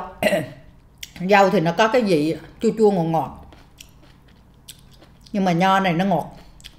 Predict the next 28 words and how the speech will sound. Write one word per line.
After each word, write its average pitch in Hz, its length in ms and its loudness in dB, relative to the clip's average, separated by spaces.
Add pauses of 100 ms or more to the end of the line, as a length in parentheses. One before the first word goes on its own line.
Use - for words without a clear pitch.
(1900)
Nó 220 120 2
ngọt 196 180 0
hẳn 175 200 -4
luôn 226 200 4
á. 196 100 -2 (1600)
Nhưng 202 140 -2
mà 185 80 0
cái 214 120 4
loại 160 220 2
mà 160 300 -2
nho 185 200 0
đen 196 240 0
này 175 100 -2
nha, 180 220 -2 (1120)
nó 208 100 -2
ngọt 190 280 2
thì 175 60 -2
ngọt 165 220 -2
thiệt. 165 200 0 (600)
Nó 240 80 -2
không 208 120 0
có 233 100 2
hạt, 202 300 0
rất 254 180 0
là 160 300 0 (640)
ngon. 190 380 2
Con 190 220 4
mà, 160 200 -4